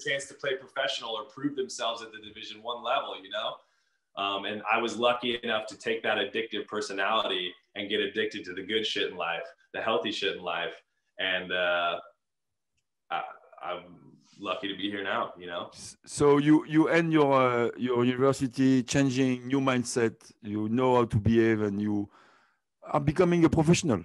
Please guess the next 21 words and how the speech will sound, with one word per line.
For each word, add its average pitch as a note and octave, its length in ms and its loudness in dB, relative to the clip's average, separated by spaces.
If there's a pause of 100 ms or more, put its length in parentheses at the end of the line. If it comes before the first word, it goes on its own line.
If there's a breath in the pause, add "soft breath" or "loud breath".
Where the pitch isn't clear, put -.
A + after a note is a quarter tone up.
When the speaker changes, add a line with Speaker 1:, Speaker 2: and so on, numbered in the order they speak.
(140)
Speaker 2:
you A2 100 2
know, A#2+ 200 4
you A#2+ 120 4
are A#2+ 80 6
trying B2 300 4
to, A2 380 2
you A2 100 2
are A#2 40 6
starting C3 380 2
to A#2+ 100 2
understand A2+ 460 4
how A2+ 140 4
you G#2+ 60 0
should G2 240 -2
take C3 160 4
care A#2 100 4
of G#2+ 160 0
your F#2+ 80 -2
body G#2+ 240 4
and G#2 80 -4
everything. D3+ 420 -6